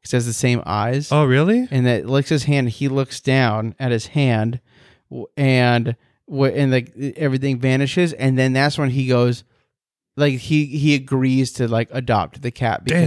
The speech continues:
Speaker 2: Damn,
Speaker 1: of that.
Speaker 2: that's heavy, dude.
Speaker 1: Oh, I loved it.
Speaker 2: 'Cause the next scene is actually, um, we're at Miko's house, and it's, uh, <laughs> what's the, what does her brother call this cat?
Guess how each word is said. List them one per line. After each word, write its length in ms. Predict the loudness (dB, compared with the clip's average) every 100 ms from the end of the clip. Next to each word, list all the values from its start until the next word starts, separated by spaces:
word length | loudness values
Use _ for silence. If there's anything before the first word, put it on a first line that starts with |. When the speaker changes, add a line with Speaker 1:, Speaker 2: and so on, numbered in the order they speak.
| 2
Speaker 2:
Damn, 80 |
Speaker 1:
of 60 | -2
that. 60 | -6
Speaker 2:
that's 180 | -8
heavy, 380 | -6 -4 -4 -4
dude. 180 | -6 -4
Speaker 1:
Oh, 40 | 0
I 160 | 0
loved 360 | 0 -4 -8 -10
it. 200 | -10 -10 -4
Speaker 2:
'Cause 220 | -2 2
the 100 | 2
next 280 | 2 0 -4
scene 440 | 0 2 2 0
is 260 | -6 -6 -2
actually, 640 | -2 -4 -6 -6 -6 -8 _ _ _ _
um, 480 | -4 0 0 -2 -4
we're 160 | -2 2
at 300 | 2 2 0 _ -2
Miko's 380 | -2 0 -2
house, 540 | 0 0 -2 -6 -8 -14 -18 -6
and 400 | -2 0 -2 -6
it's, 300 | -8 -8 -10
uh, 520 | -6 0 2 2 0 -4 -8 -20 -20 -20
<laughs> 480 | -20 -20 -20 -20 -6
what's 260 | -2 0 0
the, 140 | 0
what 120 | 2
does 120 | 2 0
her 100 | 0
brother 280 | 0 0 0
call 180 | 0 -2
this 120 | -2
cat? 360 | -2 -2 -4